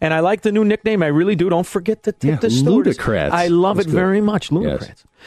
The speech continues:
Speaker 1: And, you know, the, the other thing
Speaker 2: Dan,
Speaker 1: is that
Speaker 2: Dan's having a great
Speaker 1: as I
Speaker 2: night.
Speaker 1: was listening to, um, to Nancy Pelosi say, talk and say about self-impeachment. Did you listen to that? On stage, she, she says Trump is self-impeaching himself.
Speaker 2: I, I,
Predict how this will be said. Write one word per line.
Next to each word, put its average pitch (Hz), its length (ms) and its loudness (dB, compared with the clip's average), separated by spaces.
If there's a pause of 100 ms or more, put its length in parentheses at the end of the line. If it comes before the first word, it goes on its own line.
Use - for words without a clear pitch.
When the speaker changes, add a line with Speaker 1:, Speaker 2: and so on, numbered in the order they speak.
(140)
Speaker 1:
And, 185 140 -2
you 220 60 2
know, 240 180 -2
the, 165 220 0
the 170 120 0
other 226 140 0
thing 175 180 -2
Speaker 2:
Dan, 131 120 2
Speaker 1:
is 127 60 0
that 131 140 -2
Speaker 2:
Dan's 101 260 -2
having 82 200 -4
a 73 40 -8
great - 260 -4
Speaker 1:
as 185 140 -2
I 185 100 0
Speaker 2:
night. 175 60 -2
Speaker 1:
was 147 220 -2
listening 170 520 0
to, 123 400 0
um, 101 380 -2 (600)
to 135 140 -4
Nancy 127 340 0
Pelosi 113 500 -4 (260)
say, 131 360 -2 (120)
talk 156 340 -4
and 131 120 -6
say 151 180 -2
about 113 240 -4
self-impeachment. 123 760 -8
Did 117 140 -8
you 160 60 0
listen 233 280 -4
to - 100 -18
that? 151 180 -2 (520)
On 147 180 0
stage, 135 380 -2
she, - 200 -6
she - 280 -6
says 110 240 -2
Trump 135 260 -4
is 90 100 -6
self-impeaching 117 640 -6
himself. 139 300 -6
Speaker 2:
I, 123 160 0
I, 123 120 0